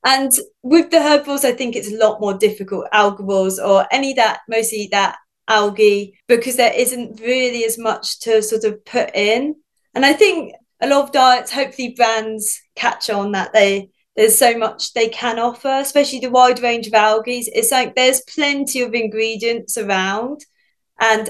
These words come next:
adding them or having the option of more brands offering that would be brilliant.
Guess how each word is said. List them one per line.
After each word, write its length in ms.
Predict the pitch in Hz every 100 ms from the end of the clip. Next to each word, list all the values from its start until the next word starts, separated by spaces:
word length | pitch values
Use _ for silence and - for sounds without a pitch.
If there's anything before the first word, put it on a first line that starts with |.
| -
adding 360 | 240 233 247 233
them 160 | 220
or 160 | 214 214
having 300 | 220 226 220
the 80 | -
option 580 | 220 226 - 226 214
of 400 | 214 - 196 190 214
more 440 | 214 196 185 180
brands 420 | 226 202 190 190 -
offering 400 | 247 - 208 196
that 200 | 190 -
would 140 | 196
be 160 | 190 190
brilliant. 560 | 196 190 202 233 269